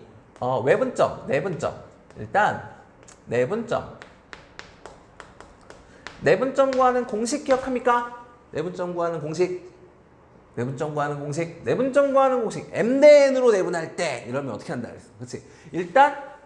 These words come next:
분모에다가 뭘 써? M 더하기 누구를 써? N을 써줘. 분자에도 똑같이 누구를 써줘? M 더하기 N을 써줘. 근데 여기다가 이제 누구를 곱하는 거?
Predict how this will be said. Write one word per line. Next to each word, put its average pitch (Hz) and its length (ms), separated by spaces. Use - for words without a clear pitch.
분모에다가 180 760
뭘 143 200
써? 139 240
M 220 340
더하기 185 840
누구를 117 340
써? 147 280
N을 127 220
써줘. 220 380
분자에도 277 540
똑같이 196 420
누구를 127 300
써줘? 156 560
M 196 600
더하기 139 880
N을 156 300
써줘. 220 580
근데 262 540
여기다가 175 340
이제 139 160
누구를 170 320
곱하는 117 380
거? 120 460